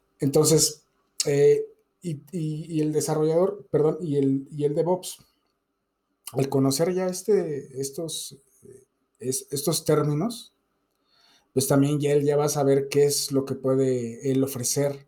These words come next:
¿no? O sea, ahorita nosotros decíamos, es que las de cajón van las pruebas, ¿no? O sea, esos, eh, las pruebas unitarias, eso sí es como el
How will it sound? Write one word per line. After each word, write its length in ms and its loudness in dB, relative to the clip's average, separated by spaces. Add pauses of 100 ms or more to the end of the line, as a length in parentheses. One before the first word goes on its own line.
¿no? 300 -8 (240)
O 80 -16
sea, 160 0
ahorita 340 2
nosotros 420 -2
decíamos, 540 0
es 160 -10
que 280 -4 (120)
las 360 -6
de 140 -4
cajón 480 -2
van 200 -2
las 160 -2
pruebas, 600 -2
¿no? 160 -20 (640)
O 60 -10
sea, 200 4
esos, 360 2 (800)
eh, 120 -8
las 260 -8
pruebas 400 -2
unitarias, 560 -2
eso 200 -4
sí 420 -8
es 120 -12
como 300 -6
el 120 -18